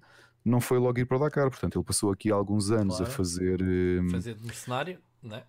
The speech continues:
Speaker 1: Sim, a fazer jogos para outras empresas, a f-, subcontratações, a ganhar ritmo, a ganhar estaleca, a ganhar dinheiro também.
Speaker 2: Claro.
Speaker 1: Porque chegar ao ponto em que eles estão, que eu acho que eles têm sessenta funcionários,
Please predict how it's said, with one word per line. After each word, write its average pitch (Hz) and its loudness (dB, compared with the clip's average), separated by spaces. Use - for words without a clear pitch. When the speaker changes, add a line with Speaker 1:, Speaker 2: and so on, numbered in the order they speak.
Speaker 1:
Sim, 123 0
a 110 4
fazer 98 0
jogos 92 2
para 95 0
outras 95 2
empresas, 127 2
a 95 4
f-, - -6
subcontratações, 110 2
a 107 2
ganhar 101 4
ritmo, 117 0
a 107 2
ganhar 101 4
estaleca, 98 0
a 110 2
ganhar 98 4
dinheiro 95 0
também. 90 0
Speaker 2:
Claro. 107 -10
Speaker 1:
Porque 127 0
chegar 110 2
ao 110 2
ponto 113 0
em 110 2
que - -2
eles 107 2
estão, 113 0
que - -6
eu 92 2
acho 92 0
que - -2
eles - 0
têm 98 0
sessenta - 0
funcionários, 92 0